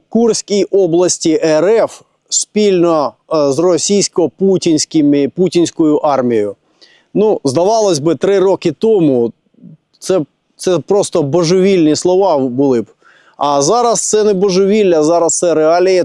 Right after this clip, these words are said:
Третьої світової війни. І зараз ми знаходимось тут, біля українських позицій,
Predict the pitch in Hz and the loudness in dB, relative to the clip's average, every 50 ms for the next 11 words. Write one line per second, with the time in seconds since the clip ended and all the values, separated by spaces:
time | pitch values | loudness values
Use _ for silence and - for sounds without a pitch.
0 | - - 180 175 185 185 180 156 - 185 185 180 170 - - 175 165 - 170 160 | -2 -2 -2 0 2 0 0 0 0 2 2 2 2 0 0 -2 0 0 0 0
1 | 147 147 151 147 143 143 143 151 156 156 151 147 131 113 107 - _ _ _ _ | 2 2 2 2 2 2 2 2 2 2 2 0 0 -2 -4 -8 _ _ _ _
2 | _ _ _ _ - _ _ _ _ _ _ _ _ _ - - 202 214 226 226 | _ _ _ _ -20 _ _ _ _ _ _ _ _ _ -4 -2 0 2 2 2
3 | 226 220 208 202 190 180 165 143 123 - _ _ _ _ _ _ _ _ _ _ | 2 2 2 2 2 2 2 0 -2 -6 _ _ _ _ _ _ _ _ _ _
4 | - 170 143 165 214 226 208 202 180 - - 185 185 185 180 170 160 135 - _ | -6 -4 -2 0 0 0 0 0 -2 0 0 0 0 2 2 0 0 -2 -4 _
5 | _ _ _ _ _ _ - 147 139 165 180 165 - - 214 214 196 170 165 156 | _ _ _ _ _ _ -4 -2 0 0 -2 -2 -2 -2 0 0 2 2 2 0
6 | 147 143 135 - - 202 214 226 226 - - - _ _ _ _ _ _ _ _ | 0 0 -2 -4 -2 -2 0 0 -2 -4 -10 -20 _ _ _ _ _ _ _ _
7 | _ _ _ _ _ _ _ _ - 117 123 131 180 196 196 175 170 156 147 - | _ _ _ _ _ _ _ _ -8 -6 -2 0 0 2 2 2 2 2 0 0
8 | - 190 165 - 196 190 185 180 165 - - - 147 - _ 180 175 170 214 247 | -2 -2 -2 0 0 2 2 2 0 -2 -4 -6 -6 -4 _ -2 0 2 2 0
9 | 240 196 - - 160 143 127 | 0 0 0 0 0 0 -2